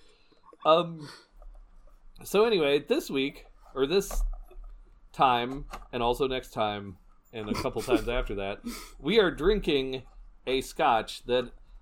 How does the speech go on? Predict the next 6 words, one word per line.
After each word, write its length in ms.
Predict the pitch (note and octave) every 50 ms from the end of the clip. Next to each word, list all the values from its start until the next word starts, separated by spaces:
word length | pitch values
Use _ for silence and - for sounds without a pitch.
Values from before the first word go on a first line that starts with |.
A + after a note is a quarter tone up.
| - - - _ - - - - - -
I'm 380 | - C4 F#4+ G4+ G#4 F#4 C#4+
gonna 240 | G3 G#3 G#3+ G#3 F3+
say 520 | - - - - E3+ D#3 E3 F#3 G3+ G#3+ G#3
is 280 | G3 F3 E3 D3+ C#3
called 580 | - - D#3+ D3+ D3 C#3+ D3 D3+ C#3+ C#3+ C#3+ - - _ - - - - - - - - - - - - -
Auchentoshan. 1300 | B2+ C#3 D3 D3 - - E3+ C#3+ C#3 C3+ B2+ - - - C#3 C3 C3 C#3+ E3+ - - E4 E4 E4+ F4